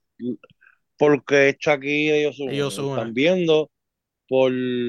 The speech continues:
Speaker 1: por la indirecta que le tiró. Por eso, manda.
Speaker 2: No, así es. Mira, antes de los temas libres, antes de irnos, loco, quiero contarte, ¿verdad? Que te lo iba a contar antes, pero quiero aprovecharte aquí en pleno podcast y contarte mi experiencia en Miami.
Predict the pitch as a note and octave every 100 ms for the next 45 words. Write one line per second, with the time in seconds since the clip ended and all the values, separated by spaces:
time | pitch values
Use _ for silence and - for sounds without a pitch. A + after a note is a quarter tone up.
0 | A#2 G#2+ _ _ _ _ _ _ _ _
1 | _ - A#2 A#2+ A#2 A#2 A2 A#2+ E3+ -
2 | D3+ F3 - _ _ _ _ _ - A#2+
3 | A2 G#2+ G#2+ D3+ A#3+ _ _ _ _ _
4 | _ _ _ _ A2 G#2+ F3 A3+ C4 C4
5 | _ _ _ - C#3 F#3+ C#4+ F4 _ _
6 | _ _ _ _ _ _ _ _ G2+ A2+
7 | A2 G#2+ A2+ B2+ C#3 C#3 C#3+ G#3 D3+ -
8 | E3+ F3 G3+ F#3 F3+ F3 G3 B3+ B3+ G3+
9 | D#3+ C#3 D#3 G#3+ G#3+ A#3 G#3 D3+ C3+ B2+
10 | - _ _ _ _ - E3 G3+ F#3 E3
11 | E3+ F#3+ F3 F3 E3+ F#3 D3+ C#3 D3+ D3
12 | D#3 C#3+ D3+ E3+ G3 G3 F#3+ G3 G3+ G3+
13 | F3 E3+ D3+ C#3 D#3 D#3+ E3+ E3+ E3+ F#3
14 | E3+ F3 F3 D3 D3+ D#3+ D#3 E3 - F3
15 | D#3 C#3 C#3 E3+ E3 - D#3+ E3 F3 D#3
16 | C#3+ B2+ C3+ C#3